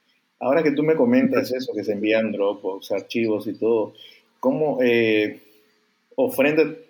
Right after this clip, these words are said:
tiene que haber sido la primera vez que tú has trabajado en cierta forma desde tu casa y enviándote y recibiendo cosas y viéndote por una pantalla? ¿Qué tal fue ese proceso de trabajar tan distinto quizá a la forma en la que trabajaste con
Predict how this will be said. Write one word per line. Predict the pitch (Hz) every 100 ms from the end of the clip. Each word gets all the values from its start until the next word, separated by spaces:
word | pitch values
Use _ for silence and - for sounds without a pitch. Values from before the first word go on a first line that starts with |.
| -
tiene | 131
que | 131
haber | 123 123
sido | 139
la | 131
primera | 113 113 123 123
vez | 135
que | 131 135
tú | 120
has | 123 120
trabajado | 127 117 107 - 123 123 127
en | 120
cierta | 117 120 127 123
forma | 139 135 131 117
desde | 110
tu | 110 -
casa | 120 127 127
y | 107
enviándote | 107 104 120 127 123 123
y |
recibiendo | 110 107 107 117 117 120
cosas | 120 120 127 127 113 113
y | 110 104
viéndote | 113 123 123 120
por | 110
una | 117 123
pantalla? | 107 104 - 120 135 123
¿Qué | 139
tal | - 214
fue | - 170
ese | 170 143
proceso | 123 117 127 127 127
de | 113
trabajar | 107 107 113 117
tan | 123 127
distinto | 127 127 127 131 127
quizá | 110 120 120
a |
la | 113
forma | 104 117 117
en | 113
la | 107
que |
trabajaste | - 98 95 107 - 120
con | 101